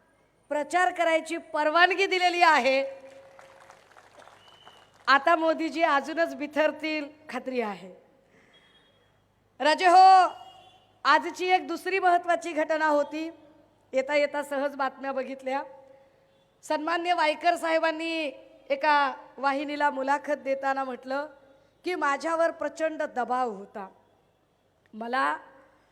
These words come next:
मला खूप दबाव होता, एकतर मी जेलमध्ये गेलो असतो, नाही तर मला अटक झाली असती. हे फार बोलकं विधान आहे की महायुती काय पद्धतीने माणसं चोरते,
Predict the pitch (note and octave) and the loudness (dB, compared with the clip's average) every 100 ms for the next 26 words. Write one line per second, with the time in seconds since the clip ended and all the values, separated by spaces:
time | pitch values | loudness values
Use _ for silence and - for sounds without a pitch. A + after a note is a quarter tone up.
0 | _ - F#4 F#4 D#4+ G4 D4+ E4 E4+ E4+ | _ 0 2 2 -4 -4 2 2 2 2
1 | D#4+ D#4 D4+ D#4 D4+ D4 D#4+ D#4 D#4 B3+ | 0 0 0 0 0 -2 -4 -4 -4 -8
2 | D4 D#4+ D#4 D4 D4 C#4 C#4 C#4 C4+ - | -4 -4 -4 -6 -4 -2 -2 -2 -4 -2
3 | D4 E4 - - - - A#3+ C4+ C4+ D#4+ | 0 0 -8 -20 -20 -18 -4 -2 -2 -4
4 | E4 - D4 C4+ D4 C#4+ - C4+ D4 A#3 | -6 -6 -4 -2 -2 -4 -8 -4 -6 -6
5 | A3+ A3+ G#3+ G3 - G#3+ G3 _ _ _ | -14 -10 -10 -12 -16 -20 -20 _ _ _
6 | _ _ _ _ _ _ _ F4+ F#4 C4 | _ _ _ _ _ _ _ -8 -8 -2
7 | E4+ G4+ D4+ E4+ E4 E4+ F#4+ F4 D#4+ E4 | 0 0 -2 -4 -4 -6 -6 -4 -4 -2
8 | D#4 B3 C4+ - - - - _ _ _ | -2 0 -2 -4 -14 -20 -20 _ _ _
9 | E4 D#4 C#4+ D4 F4 E4+ F4 F4 - D#4 | -8 -4 -2 -2 -4 -6 -10 -10 -4 -4
10 | D#4+ D#4 B3+ D4+ D#4 D#4+ D#4+ D4 C#4 C#4 | -2 -4 -6 -10 -10 -6 -4 -4 -10 -8
11 | C#4+ C4+ C4+ C4+ C4+ C#4+ D4+ - | -8 -8 -4 -2 -2 -4 -6 -8